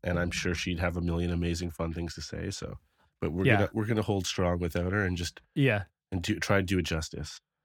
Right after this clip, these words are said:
Speaker 2: We'll get, we'll get Boom's thoughts on this next week 'cause I'm sure she has, um, a bu-, a bunch on this too.
Speaker 1: Yeah.
Speaker 2: But, uh, before we talk about The Lunchbox, Catcher, what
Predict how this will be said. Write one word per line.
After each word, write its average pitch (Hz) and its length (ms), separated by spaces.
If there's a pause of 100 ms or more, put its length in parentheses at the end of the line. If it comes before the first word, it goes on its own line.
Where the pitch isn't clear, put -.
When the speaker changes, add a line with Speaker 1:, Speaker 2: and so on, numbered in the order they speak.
(260)
Speaker 2:
We'll 143 140
get, 147 300
we'll 151 120
get 147 200
Boom's 120 260
thoughts 110 260
on 117 100
this 110 140
next 107 220
week 107 180
'cause 113 140
I'm 107 60
sure 107 240
she 107 180
has, 101 340 (120)
um, 104 480
a 120 60
bu-, 110 140
a 120 120
bunch 110 300
on 104 120
this 104 140
too. 101 360 (120)
Speaker 1:
Yeah. 87 200 (260)
Speaker 2:
But, 135 480 (220)
uh, 131 760
before 160 500
we 147 480 (160)
talk 170 240
about 127 160
The - 80
Lunchbox, 113 680
Catcher, 120 340 (180)
what 123 260